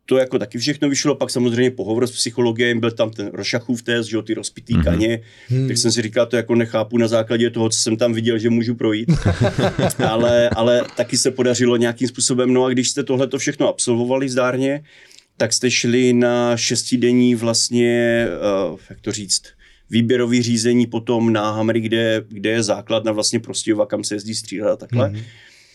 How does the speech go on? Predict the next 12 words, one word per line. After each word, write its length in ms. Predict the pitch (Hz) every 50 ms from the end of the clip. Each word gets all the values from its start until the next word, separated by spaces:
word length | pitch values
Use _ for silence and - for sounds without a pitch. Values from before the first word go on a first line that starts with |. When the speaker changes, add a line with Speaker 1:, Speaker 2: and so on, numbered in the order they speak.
| _ _ _ _ - - - - -
Speaker 1:
Tak 240 | - 113 110 110 -
tam 480 | - 120 113 120 117 113 113 113 123
na 100 | 123 120
srubovém 440 | 113 - 131 123 110 110 117 120 117
táboru 320 | 113 107 104 104 113 117
vlastně 320 | 110 110 110 110 - 131 120
šest 220 | - - 113 104
dní 200 | 104 110 113 113
ještě 260 | 113 110 113 - 123
byly 200 | 110 104 110 110
jako 180 | 110 107 - 120
f-, 160 | 113 - -